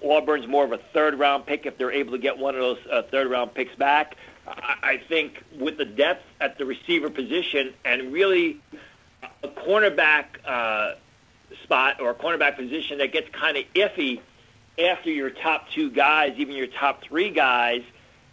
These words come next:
uh, you know, maybe I could see them taking a Kelvin Joseph if he's there in round two, and Aaron Robinson of Central Florida. I happen to like Asante Samuel of Florida State. He's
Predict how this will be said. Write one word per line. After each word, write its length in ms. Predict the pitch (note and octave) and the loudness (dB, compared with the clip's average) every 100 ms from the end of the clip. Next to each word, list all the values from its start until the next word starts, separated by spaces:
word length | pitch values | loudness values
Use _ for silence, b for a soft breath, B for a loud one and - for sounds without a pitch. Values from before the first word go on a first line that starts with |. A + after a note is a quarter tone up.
| - | -8
uh, 160 | D3+ D#3 | -8 -2
you 100 | E3+ | 2
know, 160 | D#3 D3 | 4 4
maybe 460 | D3 E3 F3 E3 | 4 2 2 2
I 160 | C#3+ D3 | 2 2
could 140 | D3+ - | -2 -10
see 100 | F3+ | -10
them 140 | E3 | -10
taking 240 | D3 D#3+ D3+ | -6 -4 -4
a 60 | |
Kelvin 480 | C3 - E3 D#3+ C3 | -6 -2 -2 -2 -8
Joseph 460 | B2 D3+ D#3+ E3+ - - | 0 0 0 -4 -10 -8
if 100 | - | -6
he's 180 | D#3+ C#3 | -4 -4
there 200 | C#3 D3+ D3 | 0 2 2
in 100 | C#3+ | 2
round 300 | D3+ D3+ - | 2 2 -4
two, 320 | D#3 D#3 D3+ - | -6 -4 -6 -8
and 120 | C3+ - | -14 -4
Aaron 280 | C#3 C#3+ C3 | 0 0 2
Robinson 480 | B2+ D3+ D#3 D3+ D3+ | 4 4 2 -6 -12
of 60 | B2 | -8
Central 300 | D3+ D3 C3+ | -8 -6 -8
Florida. 500 | - D3 D3 D3+ D#3 - _ _ | 0 4 4 4 0 -6 _ _
I 220 | C#3 D3 E3+ | 0 2 2
happen 420 | C#3+ E3 E3 C#3+ | 2 0 0 -8
to 80 | B2+ | -2
like 280 | C3+ C#3+ | 0 0
Asante 500 | A#2+ - C3+ C3 B2+ - - | -4 -6 -6 -6 -10 -10 -10
Samuel 420 | D#3 E3+ F3 F#3 F#3 b b b b _ | -2 -2 0 -6 -8 b b b b _
of 120 | B2+ | -10
Florida 400 | - D3 D3 C3 | 0 2 4 0
State. 380 | - E3 F3+ - _ | 0 2 2 -2 _
He's 120 | C3+ | -14